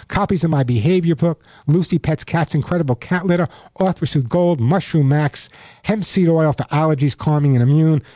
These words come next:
Everyone who calls in and gets through to me live on the air will get a great gift for their best friend.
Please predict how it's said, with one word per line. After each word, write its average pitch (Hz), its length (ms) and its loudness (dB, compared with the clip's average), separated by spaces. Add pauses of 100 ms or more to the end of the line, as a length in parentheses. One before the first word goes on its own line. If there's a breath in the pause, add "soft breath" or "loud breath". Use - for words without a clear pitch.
(320 loud breath)
Everyone 190 340 0
who 147 60 -2
calls 147 300 0
in 151 80 0
and 139 80 0
gets 135 160 -2
through 165 80 0
to 147 60 2
me 139 100 0
live 135 300 0
on 131 100 2
the 127 100 2
air 123 60 2
will 123 100 2
get 117 140 -2
a 117 60 -2
great 113 280 -2
gift 131 200 -4
for 131 100 -8
their 113 140 0
best 101 280 -2
friend. 185 400 0